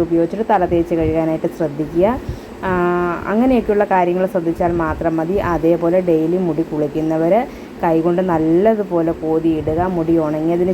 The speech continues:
ശേഷം പല്ലകലമുള്ള ചീപ്പ് വെച്ചിട്ട് ചീകി ഇട്ട് കൊടുക്കുക. ഇങ്ങനെയുള്ള കാര്യങ്ങളൊക്കെ ശ്രദ്ധിച്ചാൽ മതി, നമ്മുടെ മുടി നല്ല രീതിയിൽ വളർത്തിയെടുക്കാനായിട്ട് പറ്റും. അപ്പോൾ ഡെയിലി കുളിക്കുന്നതുകൊണ്ട് മുടിക്ക് പ്രത്യേകിച്ച് ദോഷങ്ങളൊന്നുമില്ല. മുടി വളർച്ചയെ അതൊരിക്കലും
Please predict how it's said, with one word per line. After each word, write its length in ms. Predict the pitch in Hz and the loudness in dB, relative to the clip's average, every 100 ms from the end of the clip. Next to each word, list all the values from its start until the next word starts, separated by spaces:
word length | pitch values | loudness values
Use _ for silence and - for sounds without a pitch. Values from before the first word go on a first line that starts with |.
| 180 | 0
ശേഷം 340 | 160 160 208 214 | -2 0 -4 0
പല്ലകലമുള്ള 720 | 160 151 156 160 165 160 160 170 | 0 0 2 2 2 2 2 0
ചീപ്പ് 260 | 160 151 165 | -2 -2 -2
വെച്ചിട്ട് 260 | 165 160 165 165 | -2 0 -4 -2
ചീകി 300 | 151 151 170 147 | -2 0 2 2
ഇട്ട് 140 | 165 151 | -2 -2
കൊടുക്കുക. 360 | 143 120 190 208 - - 277 | -2 -2 -4 -4 -12 -8 -2
ഇങ്ങനെയുള്ള 400 | 269 269 226 196 190 | 0 2 2 2 2
കാര്യങ്ങളൊക്കെ 580 | 175 175 180 165 - 220 | 2 2 2 0 -2 -2
ശ്രദ്ധിച്ചാൽ 460 | 190 156 156 170 165 | -2 -2 -2 0 0
മതി, 140 | 156 165 | 0 0
നമ്മുടെ 220 | 160 160 165 | 0 0 0
മുടി 180 | 156 160 160 | 0 0 0
നല്ല 200 | 147 151 | 0 0
രീതിയിൽ 280 | 151 147 175 175 | 0 0 0 0
വളർത്തിയെടുക്കാനായിട്ട് 960 | 151 143 185 151 - 151 151 151 165 156 | 0 -2 -2 0 0 -2 -2 -2 -2 -2
പറ്റും. 240 | 143 165 151 | -2 -4 -4
അപ്പോൾ 160 | 165 160 | -4 0
ഡെയിലി 280 | 151 151 170 170 | 0 2 0 0
കുളിക്കുന്നതുകൊണ്ട് 640 | 147 139 151 156 156 170 190 | -4 -2 -4 -2 -2 0 -2
മുടിക്ക് 260 | 143 147 170 | -2 -4 -4
പ്രത്യേകിച്ച് 380 | 156 156 151 175 165 | -2 0 0 0 0
ദോഷങ്ങളൊന്നുമില്ല. 1080 | 151 - 165 170 151 156 180 185 143 160 226 - - - 170 | 0 0 -2 0 0 0 0 0 0 -2 -2 -6 -14 -6 -2
മുടി 140 | 165 175 | 2 4
വളർച്ചയെ 340 | 170 170 185 170 | 2 0 0 2
അതൊരിക്കലും 560 | 165 160 - 208 240 | 2 0 -2 0 4